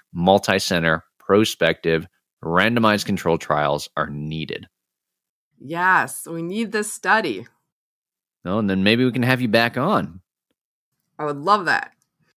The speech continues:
Speaker 1: Now, interestingly, the authors do mention in their discussion that there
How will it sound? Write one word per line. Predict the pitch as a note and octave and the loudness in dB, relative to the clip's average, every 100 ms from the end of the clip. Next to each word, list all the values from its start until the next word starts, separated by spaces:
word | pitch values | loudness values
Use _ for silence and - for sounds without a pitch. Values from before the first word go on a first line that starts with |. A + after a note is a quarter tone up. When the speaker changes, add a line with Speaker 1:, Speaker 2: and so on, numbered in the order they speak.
| _ _ _ _ _ _ | _ _ _ _ _ _
Speaker 1:
Now, | D3 D3+ D3+ - | 2 4 4 4
interestingly, | A3 - F4+ A3 - F#3 E3 | 4 6 8 6 4 2 4
the | D#3 D3 - | 4 4 0
authors | C#3+ G3+ D4 B3+ | 2 2 2 0
do | - G#3 | 2 4
mention | D#3 B2 C3 F3+ A3+ A3 E3 | 4 6 6 6 4 2 2
in | C#3 | 4
their | C3 | 4
discussion | B2 A2+ - - E3+ G#3+ - A#2+ A2 | 4 2 0 2 4 4 2 2 4
that | G#2+ | 4
there | G#2+ C#3 | 4 2